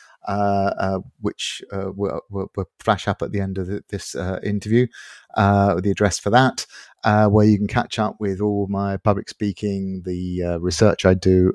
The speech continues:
as well as the, the wider, uh, sort of blogging and podcast that I do. And as you say, I'm looking forward to Longevity Week this year, where, you know, as always, we try and get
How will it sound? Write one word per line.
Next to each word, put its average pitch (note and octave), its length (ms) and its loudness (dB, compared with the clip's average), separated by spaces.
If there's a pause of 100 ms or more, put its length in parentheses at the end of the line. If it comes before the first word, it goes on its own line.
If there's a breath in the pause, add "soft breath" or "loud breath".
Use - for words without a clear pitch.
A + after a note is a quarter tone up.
as F#2 80 -4
well F#2+ 200 4
as F2 120 0
the, F2+ 300 2
the F2+ 80 -10
wider, F#2 540 0 (100)
uh, F2+ 480 2
sort - 160 -4
of F2 140 -4
blogging F2+ 440 2
and F2 360 -2
podcast F#2 500 -2
that F2 140 4
I E2 100 2
do. F2 320 -2 (460 loud breath)
And A#2 100 2
as G2+ 80 2
you G#2+ 60 -2
say, A#2+ 160 4
I'm F#2+ 140 2
looking G#2+ 280 2
forward G2+ 460 2
to G2 420 0
Longevity F#2+ 640 0
Week F#2 260 2
this - 260 -2
year, F#2 320 0 (460 loud breath)
where, G2+ 480 2
you A#2 80 0
know, F#2+ 120 2
as G#2 200 0
always, F#2 560 2
we F#2 100 -4
try F#2+ 360 0
and F2+ 260 -2
get - 420 0